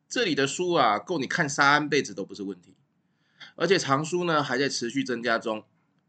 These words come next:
那探员当中有一种叫做最高级的圆桌探员，除了会送十本今年将陆续出版的小说、漫画之外呢，最重要的就是馆内啊，有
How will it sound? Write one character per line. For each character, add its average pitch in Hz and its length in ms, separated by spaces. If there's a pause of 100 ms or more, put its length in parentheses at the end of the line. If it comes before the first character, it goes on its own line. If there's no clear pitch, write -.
(480)
那 175 420
探 208 260
员 147 180
当 147 220
中 151 180
有 107 160
一 117 80
种 98 220
叫 98 140
做 107 120
最 151 380
高 117 260
级 101 200
的 104 240
圆 110 340
桌 131 240
探 117 260
员， - 160 (680)
除 143 140
了 156 140
会 170 140
送 156 320
十 143 380
本 113 260
今 139 160
年 113 180
将 123 220
陆 127 220
续 127 220
出 123 200
版 95 240
的 95 160
小 85 220
说、 110 480
漫 117 200
画 107 180
之 117 160
外 131 240
呢， 110 240
最 135 180
重 127 220
要 107 120
的 92 120
就 95 100
是 110 160
馆 90 340
内 110 220
啊， 71 180 (440)
有 107 320